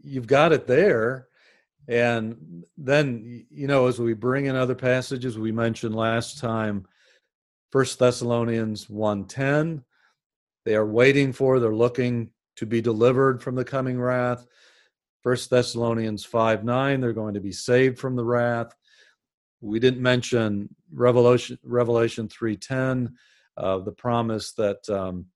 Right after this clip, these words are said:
uh, they will be removed out of Ek, uh, from the hour of testing. So, you know, there are several passages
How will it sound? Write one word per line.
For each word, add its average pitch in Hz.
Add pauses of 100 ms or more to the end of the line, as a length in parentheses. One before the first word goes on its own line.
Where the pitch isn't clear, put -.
(960)
uh, 98
they 113
will 110
be 101 (840)
removed 113
out 120
of 123
Ek, 123 (600)
uh, 98 (180)
from 120
the 117
hour 120
of 110
testing. 120 (480)
So, 147 (460)
you 170
know, 175
there 175
are 185
several 208
passages 131